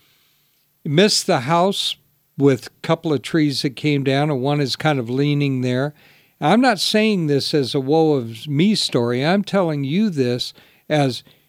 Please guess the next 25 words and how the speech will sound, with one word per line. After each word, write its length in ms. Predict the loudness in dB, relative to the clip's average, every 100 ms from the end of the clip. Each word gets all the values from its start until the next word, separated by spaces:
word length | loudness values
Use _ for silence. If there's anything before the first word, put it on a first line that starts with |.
| _ _ _ _
it, 180 | 0 2 2 -2 -2
I 160 | 2 2
realize 680 | 4 4 4 4 2 -2 -2
that, 380 | -2 -2 -4 -12 _ _ _ _
you 140 | 2 4
know 140 | 4
what, 260 | 4 2 4
in 160 | 2
a 80 | 0
heartbeat, 720 | 0 0 -2 -2 -2 -2 -6 _ _ _ _ _ 0
our 140 | 4
lives 400 | 4 4 2 0
can 200 | -2 -4
change. 680 | -2 -2 -2 -2 -4 -8 -14 -20 _ _ 2
Everything 560 | 2 4 2 2 2 2
that 100 | 2
we 220 | 2 2
hold 400 | 2 2 2 0
dear 560 | 2 2 2 0 -6 _ _
can 180 | -2 -2
be 260 | 0 -4 -8 -6
taken 380 | -2 -2 0 -2
away 260 | 0 0
from 300 | -2 -6 -6
us. 260 | -4 -6